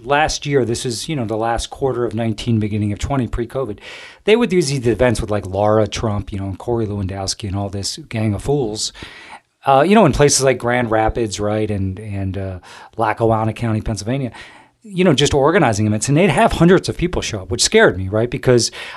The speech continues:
I think, I assume that the campaign apparatus you know, still would like to acquire some swing voters. Trump shows no interest in that, <laughs> right? But, but it does seem like they're in a place where they have to base their way, kinda like what Bush did in oh four in Ohio to Kerry.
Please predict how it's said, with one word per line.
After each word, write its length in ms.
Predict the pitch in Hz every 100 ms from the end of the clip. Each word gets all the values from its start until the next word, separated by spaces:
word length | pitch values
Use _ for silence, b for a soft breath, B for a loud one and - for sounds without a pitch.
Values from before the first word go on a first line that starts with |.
| -
I 100 | 170
think, 320 | - 196 - B B -
I 100 | 226
assume 420 | 247 - 220 202
that 200 | 147 139
the 80 | 139
campaign 680 | - 156 135 - 190 208 175
apparatus 880 | 135 127 120 113 107 110 110 - B B B B _ -
you 160 | 147
know, 200 | 131 113
still 280 | 113 - 156
would 120 | 156
like 180 | 123 123
to 80 | 123
acquire 340 | 110 123 117
some 160 | 107 107
swing 340 | 98 - 113
voters. 380 | 101 101 92 104
Trump 280 | - 143 135
shows 320 | - 131 101
no 140 | 117 107
interest 320 | 110 107 -
in 100 | 92
that, 220 | - -
<laughs> 80 | 147
right? 180 | 143 143 B B B
But, 240 | - 165 180
but 180 | 160 147
it 260 | 156 143
does 220 | 190 214
seem 140 | 208 170
like 140 | 147
they're 100 | 143
in 60 | 131
a 40 |
place 260 | - 135 -
where 80 | 123
they 120 | 127
have 180 | 127 -
to 80 | 113
base 380 | 110 131 131
their 200 | - 113
way, 280 | 98 95 104 123
kinda 220 | 160 143
like 180 | 131 127
what 140 | 113
Bush 200 | 127 123
did 180 | - 117
in 60 | 113
oh 120 | 107
four 260 | - 117 107
in 60 |
Ohio 360 | 101 92 113 104
to 80 | 95
Kerry. 440 | 127 120 98 95